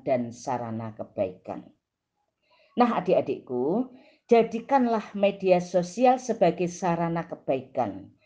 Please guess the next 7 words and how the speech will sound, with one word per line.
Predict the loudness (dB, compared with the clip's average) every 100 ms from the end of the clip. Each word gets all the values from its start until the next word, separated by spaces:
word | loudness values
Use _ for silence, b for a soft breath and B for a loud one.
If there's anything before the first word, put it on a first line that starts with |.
| b b b _
saling | 2 4 4 2
mengingatkan | 0 0 -2 0 -2 0 0 0
pihak | -2 -2 -2 2
lain | 4 4 2
melalui | 2 2 0 -2
postingan | -4 -4 -4 -2 -2 -2
kita, | -8 -6 -4 -4 -6